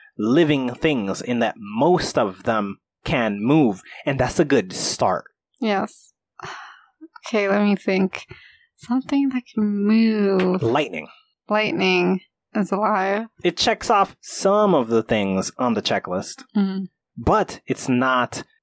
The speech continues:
Speaker 1: made of cells, and it doesn't check off all of the things on the checklist.
Speaker 2: Yeah, so lightning and fire go in there?
Speaker 1: Well, no, 'cause gal-, uh, fire completes the checklist.
Speaker 2: Oh, yeah, fi-, fire
Speaker 1: Fire
Speaker 2: is
Speaker 1: is
Speaker 2: alive.
Speaker 1: alive while lightning is Galvan.
Speaker 2: Yep. How many things make the checklist that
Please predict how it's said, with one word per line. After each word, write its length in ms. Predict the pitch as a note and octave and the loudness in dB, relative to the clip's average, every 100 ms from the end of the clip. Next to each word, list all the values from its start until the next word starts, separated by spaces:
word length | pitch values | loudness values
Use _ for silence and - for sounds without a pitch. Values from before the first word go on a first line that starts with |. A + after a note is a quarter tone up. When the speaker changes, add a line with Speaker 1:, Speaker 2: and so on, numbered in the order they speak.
| _ | _
Speaker 1:
made 160 | D3 C3 | 0 2
of 100 | - | 2
cells, 460 | F#3 G#3 C#3 A#2 - | 4 6 6 2 -2
and 140 | C#3 | -2
it 20 | A2+ | -2
doesn't 220 | G#2+ A2 | -4 -2
check 180 | A#2 G#2 | -2 0
off 180 | F#2+ _ | -4 _
all 260 | E3+ F3+ C#3+ | 2 4 2
of 140 | F#2+ | 0
the 100 | G2 | -4
things 280 | - G#2 G2+ | -2 -2 -2
on 100 | F2+ | -4
the 60 | |
checklist. 540 | F2+ F2+ - - - - D#5+ | -2 -4 -6 -14 -14 -14 -4
Speaker 2:
Yeah, 280 | G#3+ F#3+ F3+ | 0 0 -4
so 240 | - G3 | -2 0
lightning 400 | F#3 G3 G3+ G3 - _ C5 | 0 0 0 0 -2 _ -4
and 240 | G3 F3+ | -2 -2
fire 420 | G3 F#3 F#3+ G3 G3 | 0 0 0 -2 0
go 220 | G3 G3 | -2 2
in 140 | G#3 | 2
there? 260 | G#3 A3 A3 - | 2 0 -2 -2
Speaker 1:
Well, 120 | C3 | 0
no, 340 | D3 G3 A2+ | 2 2 0
'cause 260 | - A2 F#2 - - | -2 -4 -4 -12 -6
gal-, 300 | C#3 C#3+ F#3 | -2 2 2
uh, 100 | D#3+ | 0
fire 440 | C#3 D#3+ G#3+ F3+ B2+ | 0 0 4 2 2
completes 380 | C#3+ B2+ D3+ - | -2 2 0 0
the 60 | |
checklist. 340 | - F3+ F#2 - | -2 -2 -4 0
Speaker 2:
Oh, 80 | C4 | 2
yeah, 420 | B3+ A#3+ F#3+ F3 | 2 2 2 -2
fi-, 280 | - G#3+ - - | -2 -4 -4 -6
fire 160 | G#3 | 0
Speaker 1:
Fire 320 | E3 G#3+ A#3+ A3 | 4 6 8 6
Speaker 2:
is 80 | F#3 | 6
Speaker 1:
is 40 | |
Speaker 2:
alive. 120 | E3 F3 | 4 6
Speaker 1:
alive 340 | G#3+ D3 A2+ | 6 4 4
while 180 | B2+ A2+ | 4 4
lightning 440 | B2 F3 C3 A#2+ | 2 0 0 0
is 160 | G2 G2 | 0 0
Galvan. 460 | A#2 A2+ F2+ D2+ - | 2 2 0 -4 -4
Speaker 2:
Yep. 240 | G3+ G3 - _ _ _ _ - - | -4 -4 -8 _ _ _ _ -20 -4
How 100 | C4 | 2
many 240 | D4 D#4+ | 4 4
things 380 | D#4+ D#4 D4+ C#4+ | 2 0 0 0
make 340 | A3 A3 B3+ - | 0 2 0 0
the 140 | A#3 | -2
checklist 580 | - A3 A3 G#3 F3+ - | 0 -4 -2 0 0 0
that 300 | F#3+ F3+ | 0 0